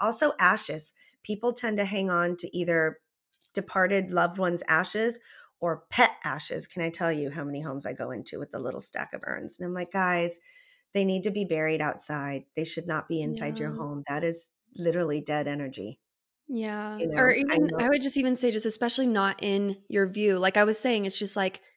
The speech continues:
Speaker 2: you look at something and you might not have, like, a conscious thought, but you are being, like, just reminded, like, it's
Speaker 1: No,
Speaker 2: just
Speaker 1: subconsciously, it's there.
Speaker 2: it's
Speaker 1: Subconsciously,
Speaker 2: there.
Speaker 1: absolutely, all the time.
Speaker 2: Yeah.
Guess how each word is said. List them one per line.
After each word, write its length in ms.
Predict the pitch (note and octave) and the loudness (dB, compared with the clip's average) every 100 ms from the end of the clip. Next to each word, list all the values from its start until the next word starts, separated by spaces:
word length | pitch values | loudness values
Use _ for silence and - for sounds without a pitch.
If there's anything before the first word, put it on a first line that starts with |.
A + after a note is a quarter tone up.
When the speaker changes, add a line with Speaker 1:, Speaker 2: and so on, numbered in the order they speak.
| _ _ | _ _
Speaker 2:
you 160 | A#3 A#3 | -2 2
look 220 | G#3+ A3 | 2 0
at 80 | C4 | 0
something 400 | D4 C#4+ D#4+ D#4 | 0 0 2 2
and 80 | B3 | 2
you 60 | |
might 140 | A3+ A#3 | 2 2
not 140 | B3 | 0
have, 100 | A#3+ | 0
like, 140 | A#3 G#3+ | -2 -4
a 40 | |
conscious 460 | - G#3 G3 A3 - | -4 -4 -2 -2 0
thought, 360 | G3+ G3+ B3 - | 4 6 4 4
but 140 | A3 | 0
you 160 | A3+ A3+ | 0 2
are 220 | A3+ B3 | 4 6
being, 200 | A3+ A#3 | 4 2
like, 220 | G#3+ G#3 | 0 -4
just 180 | G#3 G#3 | -8 -2
reminded, 720 | G#3+ G#3 F#3+ G3+ F#3 - - | 0 2 2 2 2 -2 -2
like, 220 | G#3+ G3+ | -6 -4
it's 220 | G#3 - - | -6 -4 4
Speaker 1:
No, 140 | D4+ | 4
Speaker 2:
just 0 | |
Speaker 1:
subconsciously, 840 | B3 D4 - B3 C4+ A#3+ D#3+ A2 - | 4 0 6 6 6 2 2 0 -2
it's 200 | G3+ F#3+ | -4 2
there. 360 | F#3 D#3+ D#3 D3+ - F3 - | 4 4 2 -4 -6 -6 0
Speaker 2:
it's 280 | A#3+ G3 D#3+ | -2 -2 -2
Speaker 1:
Subconsciously, 140 | A3 | 0
Speaker 2:
there. 20 | G#3+ | 2
Speaker 1:
absolutely, 600 | G#3 G3+ G3+ E3 - D#3 - - | 2 0 2 0 0 -4 -6 0
all 140 | F#3 | 2
the 60 | E3+ | 4
time. 260 | F3+ D3 - | 2 0 0
Speaker 2:
Yeah. 160 | - | -4